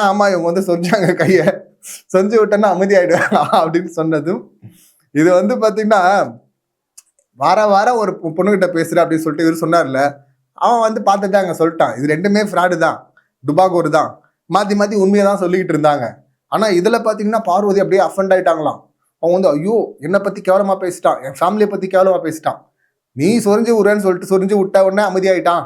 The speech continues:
அப்படின்னு சொல்லிட்டு அப்படிதான் சொன்னானே தவிர, ஃபேமிலியை பத்தி எங்க பேசினான்? "அப்பன்னா சொரிஞ்சு விடுறேன்னா என்ன அர்த்தம்?" <laughs> அப்படின்னு சொல்லிட்டு அதுக்கெல்லாம் எடுத்துட்டு போறாங்க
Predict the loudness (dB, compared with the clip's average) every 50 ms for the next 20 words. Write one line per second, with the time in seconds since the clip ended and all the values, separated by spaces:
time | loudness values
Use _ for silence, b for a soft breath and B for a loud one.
0 | -8 -12 -8 -6 -6 -4 -2 -2 0 2 2 0 2 0 0 2 0 0 0 0
1 | -2 0 -2 -2 -4 -4 -8 -6 -2 0 0 0 2 0 0 -2 0 0 0 0
2 | 0 0 -2 -4 -4 -4 -2 -2 -4 -4 -2 -4 -6 -4 -6 -8 -8 -8 -8 -14
3 | _ _ _ _ _ _ _ -4 0 0 0 0 0 -2 0 0 0 0 0 -2
4 | -2 -2 -2 0 0 0 0 0 -2 0 0 0 0 0 2 2 2 2 2 0
5 | -2 -2 2 2 2 2 2 -2 0 0 -2 -2 2 2 2 2 2 0 -2 0
6 | 2 2 2 2 0 -2 -6 -10 -8 -6 -4 -4 -4 -4 -4 -6 -6 -6